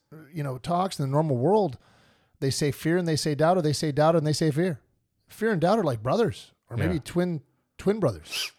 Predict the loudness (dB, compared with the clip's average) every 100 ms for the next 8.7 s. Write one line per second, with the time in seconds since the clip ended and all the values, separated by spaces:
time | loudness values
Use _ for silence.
0 | _ -10 -8 -6 -6 -8 -12 -14 -14 -4
1 | -2 0 0 0 -2 -8 -8 -6 -6 -8
2 | -14 _ _ _ _ _ _ _ _ -16
3 | -12 -4 -2 -2 -4 -12 _ _ -10 -10
4 | -12 _ _ -14 -10 -8 -2 -2 -4 _
5 | _ _ _ _ _ _ _ -12 -12 -6
6 | -4 -4 -6 -10 -10 -10 -14 -14 -18 _
7 | _ _ _ _ _ _ _ -4 -2 -2
8 | -4 -8 -12 -8 -6 -6